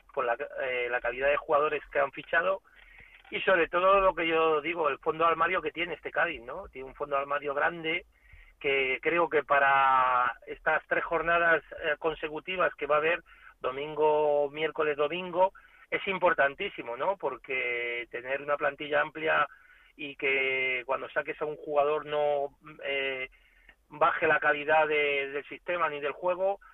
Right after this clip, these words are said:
eh, creo que para un líder, eh, como es el Cádiz hoy en día consolidado, va a ser muy importante de cara a, a dejar bastantes puntos para atrás.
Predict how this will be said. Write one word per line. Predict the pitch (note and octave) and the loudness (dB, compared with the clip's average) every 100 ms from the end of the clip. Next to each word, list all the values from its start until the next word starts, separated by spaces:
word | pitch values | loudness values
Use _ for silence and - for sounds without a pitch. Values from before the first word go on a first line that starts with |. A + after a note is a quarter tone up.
| _ _ _ - | _ _ _ -8
eh, | B2+ B2 B2 | -6 -6 -6
creo | C#3+ D3+ D#3 | -2 0 0
que | E3 | -2
para | - C#3+ C#3+ | 0 2 2
un | D3+ D#3+ D#3+ | 0 -4 -6
líder, | F#3 F#3 G3 G3+ | -4 2 2 2
eh, | E3+ D#3 C#3+ C#3+ C#3+ C#3 - | 0 0 -2 -4 -6 -8 -8
como | D3+ D3 | -6 -6
es | - | -6
el | D3+ | -2
Cádiz | D#3+ E3 E3 D#3+ D3+ D3+ | 0 2 0 -2 -4 -4
hoy | D#3 | -6
en | D#3 | -8
día | D#3+ E3 | -4 -4
consolidado, | D#3+ D#3 D#3 D3+ D3+ E3 F#3 F#3+ - - - - | -4 -6 -6 -4 0 2 2 0 -4 -20 -16 0
va | F3+ | 0
a | - | 2
ser | D#3+ D#3+ D3+ C#3+ - _ _ - _ - _ | 0 2 0 0 -4 _ _ -20 _ -20 _
muy | F3+ E3+ A3+ | -10 2 2
importante | G#3+ G#3+ G3+ G#3+ G#3+ A3 | 4 4 4 2 0 0
de | G3 | 2
cara | G3 G3 G#3 G#3 | 4 4 6 6
a, | F#3+ E3+ D#3 C#3+ C3+ B2+ - - | 6 6 6 6 6 4 0 -4
a | C#3+ | 0
dejar | D3+ C#3+ F#3 F#3+ | 0 2 2 4
bastantes | F#3 - F#3 F#3 - | 2 4 0 0 -4
puntos | F#3 F#3+ F#3+ - | -8 -2 -2 2
para | E3+ D3 | 2 2
atrás. | E3 D3+ | 2 0